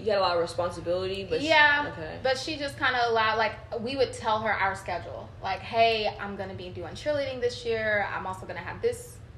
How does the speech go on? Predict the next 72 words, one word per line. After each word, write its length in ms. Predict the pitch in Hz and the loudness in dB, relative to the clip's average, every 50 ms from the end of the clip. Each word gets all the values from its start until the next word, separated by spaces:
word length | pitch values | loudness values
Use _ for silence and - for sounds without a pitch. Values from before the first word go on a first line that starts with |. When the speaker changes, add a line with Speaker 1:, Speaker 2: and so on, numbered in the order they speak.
| - - | -10 -8
Speaker 2:
I'm 80 | 226 214 | -6 -4
gonna 120 | 208 202 | -4 -4
be 60 | 196 185 | -4 -6
a 60 | 190 | -4
part 160 | 202 175 175 | -4 -4 -2
of 40 | 185 | 0
this 220 | 240 277 269 - - | -2 -2 -2 -4 -8
team. 280 | 269 240 233 226 214 | -6 -4 -4 -2 -2
I 20 | 196 | -2
have 140 | 202 202 | -4 -4
to 60 | - - | -6 -8
go 100 | 143 - | -10 -8
to 80 | - - | -2 2
church." 280 | 254 247 240 233 - - | 2 2 2 2 0 0
She'll, 160 | 226 220 220 - - - | 0 0 -2 -4 -8 2
like, 160 | 226 233 226 214 | 2 2 2 4
we 200 | 240 311 349 339 | 2 2 4 6
gave 220 | 285 247 254 240 | 8 8 6 6
her 440 | - - 233 220 214 208 202 - - - | 4 4 4 4 6 4 2 0 -2 0
our, 120 | 196 202 202 - - - | -2 -2 -2 -2 -8 -10
she's 140 | - 202 208 | -10 -4 -4
like, 140 | 190 175 180 | -4 -2 0
"Oh, 240 | 196 247 285 285 294 | 0 0 2 2 0
okay. 360 | 294 285 214 202 196 208 - - - - - | 0 2 2 2 0 -2 -4 -10 -14 -8 -4
Well, 200 | 185 190 185 190 | -2 0 2 4
Speaker 1:
Yeah. 280 | 196 190 185 180 175 | 4 4 4 4 2
Speaker 2:
did 100 | 170 208 | 2 0
you 60 | 214 | -4
set 220 | 202 - 247 247 254 | -2 4 4 6 6
up, 200 | 247 233 - - | 6 4 4 0
like, 200 | 202 190 180 - - - - - - | -2 -2 -2 -4 -10 -16 -16 -12 -8
let 240 | 202 202 214 247 254 | 0 2 2 2 4
me 100 | 254 254 | 2 0
know?" 220 | 254 247 214 233 226 | 2 2 0 0 -2
You 80 | 269 | 4
know, 140 | 277 269 269 269 | 6 6 8 8
so 120 | 302 285 | 6 4
it 20 | 302 | 4
was 140 | 277 - - | 2 0 2
always 540 | 226 247 269 269 269 262 262 254 240 233 233 | 6 6 8 8 8 6 6 4 4 4 4
like, 240 | 233 220 208 202 196 - - - - - - | 4 4 4 2 0 -4 -12 -14 -16 -10 0
"Mom, 260 | 226 233 233 233 233 | 2 4 4 6 4
this 120 | 226 220 | 2 0
is 40 | - | 2
what 140 | 226 208 208 | 2 2 4
I 100 | 208 202 | 4 2
wanna 180 | 202 196 196 202 | 0 -2 -2 -2
do," 320 | 233 262 269 262 262 247 175 | 0 2 4 4 4 4 2
and 120 | 196 208 | 0 -4
she 120 | - 226 214 | -8 -8 -10
supported 420 | - 214 214 226 202 185 - - 110 | -10 -4 0 0 2 2 0 -4 -6
it. 120 | - - - - - - - - - 180 165 | -10 -10 -14 -16 -16 -16 -18 -16 -14 -12 -10
Speaker 1:
Wow. 580 | 175 175 185 196 208 208 208 208 202 202 190 185 | -6 -6 -4 -4 -2 0 0 0 0 0 0 0
Speaker 2:
And 220 | 175 170 - - - | 0 0 0 0 0
then 420 | - 214 214 208 208 - 294 - 302 | 0 0 0 0 0 0 0 0 -2
Speaker 1:
That 40 | |
is 100 | 269 - | -2 -4
absolutely, 480 | - - 175 202 208 - 214 202 190 170 | -2 -2 -2 -2 -2 -2 -4 -4 -2 2
I 140 | 160 208 214 | 2 2 4
know 180 | 233 240 233 214 | 4 2 2 2
a 20 | |
lot 160 | 202 202 208 | 2 2 2
of 160 | 214 208 - 170 | 2 2 2 -2
older 240 | 185 196 196 196 | -2 0 0 -2
children 340 | 190 - 202 196 196 208 190 | -2 0 -2 -2 -2 -2 -2
in 60 | 180 | -2
that 120 | 180 175 180 | -2 -2 -2
situation, 420 | 190 175 - 160 151 175 - 190 175 | -4 -6 -2 -2 -2 -2 -2 -2 -6
they 60 | 175 | -4
feel 180 | - 175 170 165 | -2 -2 -2 -2
more 200 | 165 165 165 165 | 0 0 -2 0
like 200 | 160 160 156 | 0 0 -2